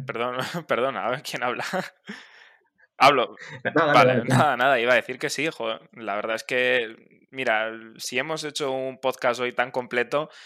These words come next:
Speaker 1: al final, eh, es gracias a nuestros oyentes que están, oye, pues dándonos o lanzándonos estas preguntas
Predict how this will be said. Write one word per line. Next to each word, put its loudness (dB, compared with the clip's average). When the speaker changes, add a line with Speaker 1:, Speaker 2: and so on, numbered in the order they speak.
Speaker 1:
al -6
final, 0
eh, -2
es -8
gracias -2
a -2
nuestros -10
oyentes -8
que -4
están, -4
oye, -6
pues -12
dándonos -4
o -6
lanzándonos -6
estas -8
preguntas -6